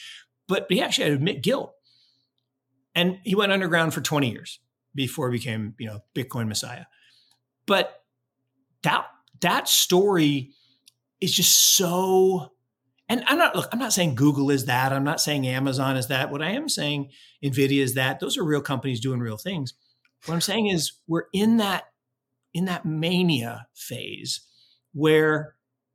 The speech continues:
we have total willing suspension of disbelief. We really believe that Tom drove off a cliff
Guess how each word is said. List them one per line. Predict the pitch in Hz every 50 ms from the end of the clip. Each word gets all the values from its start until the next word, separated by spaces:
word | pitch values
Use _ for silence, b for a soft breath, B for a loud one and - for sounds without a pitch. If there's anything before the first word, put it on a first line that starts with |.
| _ _ _ _ _ _ _ _
we | 156 143
have | 151 151 -
total | - - - 165 170 170 170 175 175
willing | 165 147 147 147 143 143
suspension | 139 - 143 127 143 131 131 131 127
of | 113
disbelief. | 127 117 - - 110 107 98 -
We | 151 156 165
really | 156 123 117 151 170 180 185 196 202
believe | 156 147 208 208 180 165 135 110 104 107 127 175 - _ _ _ _ _ _ _ _ _ _ _ _ _ _ _ _ _ _ _ _
that | 165 160 156 151 147 151 - - _ _ _ _ _ _ _ _ _ _ _ _ _ _ _ _ _ _ _
Tom | - - 170 156 156 151 151 151 151 170 - _ _ _ _ _ _ _ _ _ _ -
drove | 135 117 143 147 143 143 139 127
off | 131 131 127 123 120 - - - -
a | -
cliff | - - - 143 131 - - - - - -